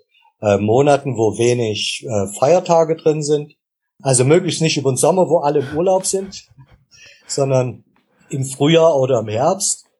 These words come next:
Auch wieder nicht über Weihnachten, wegen der vielen Feiertage. Ähm, und dann wird wirklich mit dem Stift aufgeschrieben, wie viele Stunden man im Einsatz war während des Bereitschaftsdienstes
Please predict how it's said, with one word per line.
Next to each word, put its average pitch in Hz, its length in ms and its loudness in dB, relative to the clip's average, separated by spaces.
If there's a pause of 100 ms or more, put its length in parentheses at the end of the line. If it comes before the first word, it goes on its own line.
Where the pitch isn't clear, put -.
(140)
Auch - 200 -12
wieder 151 200 2
nicht 147 180 -4
über 117 220 -2
Weihnachten, 180 520 2
wegen 123 200 -2
der 113 100 -2
vielen 123 300 -8
Feiertage. 175 680 0 (680)
Ähm, 147 280 2
und 135 160 0
dann 170 240 2
wird 190 440 0
wirklich 202 380 -4
mit 160 140 0
dem 143 60 -10
Stift - 400 0
aufgeschrieben, 170 840 0
wie 165 140 -4
viele 165 160 -4
Stunden 151 480 0
man 127 320 -2
im 123 160 -12
Einsatz 196 580 2
war 185 260 -2
während 147 300 0
des 147 220 0
Bereitschaftsdienstes 202 1500 -4